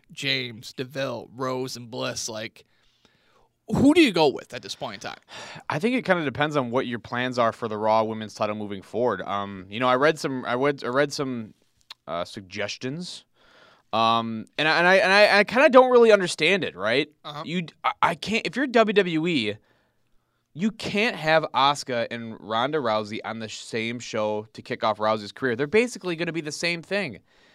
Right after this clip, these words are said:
Speaker 2: I, I, I, I would, I would think Rousey is going to beat a lot of people
Speaker 1: Uh-huh.
Speaker 2: in a short period of time, start an undefeated streak of her own. And it's, it's like you ha-, okay, you specifically have two brands, obviously to give more people time, but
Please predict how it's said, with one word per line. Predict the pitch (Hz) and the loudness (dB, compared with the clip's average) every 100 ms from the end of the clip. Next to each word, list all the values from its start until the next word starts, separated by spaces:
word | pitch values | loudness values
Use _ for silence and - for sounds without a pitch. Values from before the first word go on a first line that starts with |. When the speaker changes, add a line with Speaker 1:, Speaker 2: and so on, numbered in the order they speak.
| _ _ | _ _
Speaker 2:
I, | - | -2
I, | 135 147 | 2 2
I, | 123 151 131 151 | 4 4 4 4
I | |
would, | 160 | 4
I | 143 151 | 4 4
would | 151 | 4
think | 185 175 | 2 -2
Rousey | 139 143 165 170 180 | 6 8 8 6 0
is | 151 | 2
going | 151 151 151 | 0 2 -2
to | 147 143 139 135 127 110 - _ 110 107 | 0 2 2 2 0 -2 -8 _ -20 -6
beat | 113 131 | -4 -2
a | |
lot | 87 95 117 | -4 0 0
of | 131 | 0
people | 117 117 123 127 143 - | -6 -6 -4 -4 -6 -14
Speaker 1:
Uh-huh. | 143 135 | -16 -12
Speaker 2:
in | 92 | -12
a | |
short | 98 113 98 | -8 -6 -6
period | - 127 | -4 -6
of | 131 | -4
time, | 127 117 123 135 | -4 -4 -4 -10
start | - 104 | -10 -10
an | 110 | -10
undefeated | 110 110 123 120 | -12 -10 -10 -10
streak | - 131 | -8 -8
of | 135 | -2
her | 131 | -2
own. | 110 113 127 - _ _ _ _ _ - | -2 -4 -6 -10 _ _ _ _ _ -2
And | 151 | 2
it's, | 151 - | 2 0
it's | 165 - 151 | -4 -2 -2
like | 170 165 - - | 4 4 2 -12
you | 143 190 | -2 0
ha-, | 202 | 2
okay, | 170 185 156 127 | 2 4 2 2
you | 147 160 | -4 -8
specifically | - 180 - 254 240 180 | -6 -8 -6 -8 -4 -2
have | 160 151 - | 2 2 2
two | 226 226 | -4 -4
brands, | 135 160 160 135 120 - - _ _ _ | 0 2 2 0 -6 -12 -14 _ _ _
obviously | 139 160 160 147 156 | 2 2 0 -4 -4
to | 139 | 0
give | 147 143 | 0 0
more | 139 143 | 0 0
people | 147 131 | 0 -6
time, | 123 156 156 | 0 2 2
but | 135 | -2